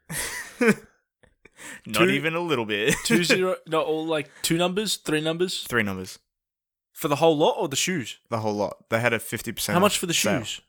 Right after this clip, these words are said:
Speaker 1: I don't know.
Speaker 2: Two digits? Three digits?
Speaker 1: The shoes went from three digits to two digits.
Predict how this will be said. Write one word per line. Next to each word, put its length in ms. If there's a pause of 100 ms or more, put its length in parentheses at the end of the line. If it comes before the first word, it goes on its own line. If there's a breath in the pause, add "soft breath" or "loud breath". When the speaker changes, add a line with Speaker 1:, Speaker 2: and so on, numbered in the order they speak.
(480)
Speaker 1:
I 60
don't 100
know. 160 (220)
Speaker 2:
Two 120
digits? 480 (280)
Three 180
digits? 460 (440)
Speaker 1:
The 60
shoes 320
went 300
from 340 (300)
three 200
digits 440
to 80
two 180
digits. 420